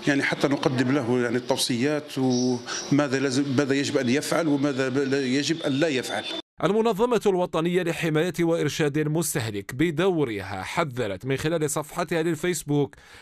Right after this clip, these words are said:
Speaker 2: المواطنين من اقتناء أجهزة التدفئة المقلدة لما تشكله من خطر على سلامتهم، داعية إلى التأكد من جودتها وتوفرها على شروط السلامة.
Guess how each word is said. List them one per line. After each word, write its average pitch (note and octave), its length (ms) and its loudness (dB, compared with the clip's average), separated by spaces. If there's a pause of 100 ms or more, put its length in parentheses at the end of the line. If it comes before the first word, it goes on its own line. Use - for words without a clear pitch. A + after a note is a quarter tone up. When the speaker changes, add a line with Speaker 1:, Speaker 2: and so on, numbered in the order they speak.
(140)
Speaker 2:
المواطنين B2+ 840 0
من C#3+ 140 0
اقتناء D3+ 640 -2
أجهزة C3+ 520 0
التدفئة D3 760 -2
المقلدة C3+ 800 0 (400)
لما G2 220 -4
تشكله B2+ 760 -2
من C3+ 260 -2
خطر D#3+ 580 -2
على D#3+ 320 0
سلامتهم، D3 880 0 (380)
داعية A2 480 0
إلى G#2+ 260 -2
التأكد B2+ 680 -4
من B2+ 200 -2
جودتها C#3 720 -2
وتوفرها D#3 840 0
على D3+ 280 0
شروط C#3 340 -2
السلامة. C3+ 640 2